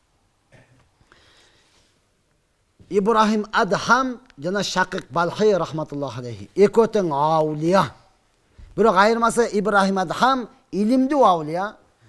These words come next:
Шакик Балхи илими жок, такыба аулия да. Кудама аулия. Ы? Ибрахим Адхам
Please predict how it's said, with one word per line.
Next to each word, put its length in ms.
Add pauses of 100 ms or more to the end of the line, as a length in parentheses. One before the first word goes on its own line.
(240)
Шакик 480
Балхи 640 (240)
илими 400
жок, 360
такыба 500
аулия 300
да. 200 (1160)
Кудама 380
аулия. 380 (720)
Ы? 140 (880)
Ибрахим 440
Адхам 460